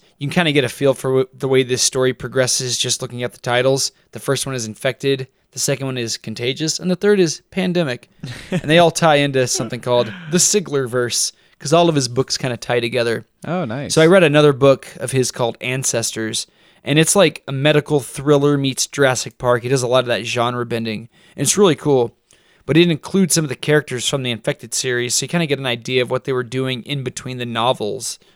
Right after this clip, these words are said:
Speaker 1: of this series. And let me just say that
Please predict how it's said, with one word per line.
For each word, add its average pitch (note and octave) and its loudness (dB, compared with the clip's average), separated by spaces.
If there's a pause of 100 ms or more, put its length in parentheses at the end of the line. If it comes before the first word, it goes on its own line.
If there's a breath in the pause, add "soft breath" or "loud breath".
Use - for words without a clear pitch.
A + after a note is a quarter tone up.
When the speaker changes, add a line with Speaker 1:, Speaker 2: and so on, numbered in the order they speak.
Speaker 1:
of A2 -8
this B2+ 4
series. G2+ -6 (560 soft breath)
And B2+ 0 (840)
let D#3 2
me C#3+ 2
just B2 -2
say B2+ 2
that A#2 -4